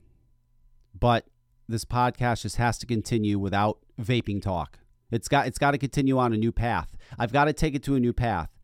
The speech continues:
There's so many things I have to talk about that I see every week that I wanna talk about and discuss with people and take calls and, and do all that.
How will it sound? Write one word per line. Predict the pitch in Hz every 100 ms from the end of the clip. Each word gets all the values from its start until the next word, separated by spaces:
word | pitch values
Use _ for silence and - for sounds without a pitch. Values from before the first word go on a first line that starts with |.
| _ -
There's | 113
so | - 151 160
many | 170 156
things | - 160 143 135
I | 120
have | 104 123 127
to | 127
talk | - 131 127
about | 123 120 120
that | 107
I | 107
see | 101 117 113
every | 117 139
week | 131 135 - - -
that | 156
I | 143
wanna | 143 208 -
talk | 185 185 170
about | 156 156
and | 123
discuss | 110 - 190 170
with | 180 -
people | 165 160 160
and | 143
take | - 113 -
calls | 160 170 165 170 156
and, | 123 113
and | 123 113
do | 110 185
all | 139 110
that. | 90 69